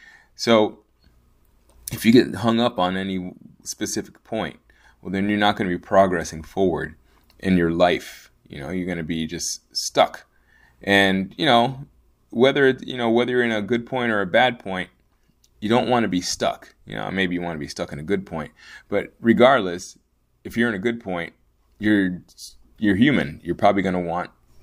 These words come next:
a better point. So if you get stuck on those highs or get stuck on those lows,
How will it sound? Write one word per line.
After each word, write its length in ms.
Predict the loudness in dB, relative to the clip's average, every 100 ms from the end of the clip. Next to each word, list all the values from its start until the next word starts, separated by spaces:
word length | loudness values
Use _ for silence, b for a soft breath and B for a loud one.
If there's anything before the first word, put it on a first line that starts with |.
| _ 0
a 80 | 2
better 260 | 4 4 2
point. 360 | -4 -12 -12 _ b b b b b b b _ _ _ _ _ -8
So 500 | 2 4 4 2 -6 -12
if 160 | -10
you 60 | 0
get 200 | 2 2
stuck 320 | 2 2 4
on 160 | 0 -2
those 420 | -2 -4 -6 -14 -14
highs 640 | 0 2 2 -2 -12 -18 -18
or 120 | -8
get 140 | -6
stuck 260 | -4 -4 -4
on 100 | -4
those 180 | -8 -6
lows, 480 | -6 -6 -8 -16